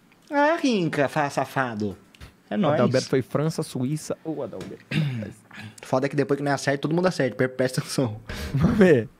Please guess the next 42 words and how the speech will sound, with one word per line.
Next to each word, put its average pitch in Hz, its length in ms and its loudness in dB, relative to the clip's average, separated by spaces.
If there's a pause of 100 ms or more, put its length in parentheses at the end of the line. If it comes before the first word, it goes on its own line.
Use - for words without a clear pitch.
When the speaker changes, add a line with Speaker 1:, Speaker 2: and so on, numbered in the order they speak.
(540)
Speaker 1:
Nossa, - 180 -10
eu - 40 -14
quero 117 140 -4
mijar 120 180 -4
de 165 60 8
Speaker 2:
Adalberto 165 240 8
Speaker 1:
novo. 165 100 6
Speaker 2:
acertou. 202 760 6 (2250)
Mano, 208 300 8
eu 190 40 8
vou 196 140 6
guardar. 202 340 6
Eu... 196 180 2
Hum, 233 240 0
mas 208 120 4
o 185 40 4
foda 196 200 2
é - 20 -2
que - 60 -8
se - 80 4
você 196 140 4
guarda 170 340 6
e 156 100 4
erra. 151 500 4 (1600)
É 110 80 -4
um 104 40 -6
problema. 110 500 -4 (640)
Nossa, 269 560 4
alguém 202 240 6
foi 285 140 2
de 233 100 -2
Croácia. 247 440 8
Speaker 1:
Não, 170 60 4
se 330 220 8
você 185 80 4
guarda 175 240 4
e 165 40 6
erra, 156 160 4
não 170 60 2
estaca, 226 360 4
não, 285 120 2
fio. 90 300 -2